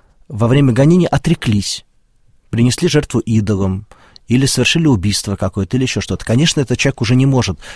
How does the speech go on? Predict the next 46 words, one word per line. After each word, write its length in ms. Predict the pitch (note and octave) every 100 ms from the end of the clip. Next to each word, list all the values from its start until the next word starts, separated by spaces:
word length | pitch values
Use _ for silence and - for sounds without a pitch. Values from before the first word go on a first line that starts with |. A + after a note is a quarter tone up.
| - -
быть 340 | G2+ D3+ - - -
с 160 | - -
верными, 680 | G#2+ A2+ G2+ G2+ F#2+ F#2+ G#2+ _ _
он, 180 | G#2 C3
он 220 | A2+ B2
уже 140 | A#2+ C#3+
предал, 560 | - G#2+ F#2 G2+ G2+ - - - _
э, 320 | F2+ F2+ F#2 F#2
б-, 360 | F#2 F2+ G2 G#2
м, 680 | D2 C#2+ G2+ G#2 G2 G#2+ -
он 160 | G#2 C3+
уже 160 | A#2
не 100 | C3
может 240 | A2 B2 -
причащаться, 640 | A2+ - - G2 G#2 -
уже 160 | F#2+ B2
не 120 | C#3
может 260 | A#2 B2 F#2+
быть 220 | A#2+ -
вместе 200 | G#2+ -
со 120 | G2
всеми 260 | - C#3+ C3+
на 140 | A2
службе. 480 | - G2 G2 - - - - -
И 60 | B2+
вот 180 | -
он 80 | B2+
пришел 460 | - - D#3 D#3 -
каяться. 720 | - G2+ F2+ E2 - - G#2+ - _ _ _ _ _ -
И 100 | B2+
нужен 260 | C#3 C#3 D3
обязательно 520 | C#3 C#3 E3 - B2
свидетель, 680 | A#2+ B2 A#2 C3+ G3 - F2+
который 340 | G2+ - B2
перед 300 | A#2+ B2 A#2
общиной 400 | A#2+ - G3 E3+
будет 200 | G#2+ B2+
свидетельствовать, 560 | - C3 C#3+ A#2+ - G#2+
что 140 | -
я 160 | A2+ C#3+
видел, 320 | A#2 E3 B2+
что 160 | G2 A2+
этот 160 | A#2+
человек 220 | - C#3+ -
принес 260 | A#2+ B2+
покаяние. 640 | - - C#3+ C#3 B2 F#2+